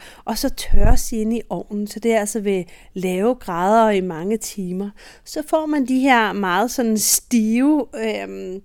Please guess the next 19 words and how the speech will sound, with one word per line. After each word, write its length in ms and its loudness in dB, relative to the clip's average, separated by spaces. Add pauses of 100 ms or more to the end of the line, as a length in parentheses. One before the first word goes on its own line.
(760)
solskiver, 1300 2 (380)
kan 180 -2
man 160 0
sige, 480 -2
ud. 140 -4 (480)
Og 160 -2
der 100 -2
kan 180 -4
man 120 -2
altså 160 -4
dekorere 600 -2
det 120 -2
med 140 0
at 340 0
sætte 320 -4
en 120 -6
snor 440 -2
i, 320 -4
eller 260 -6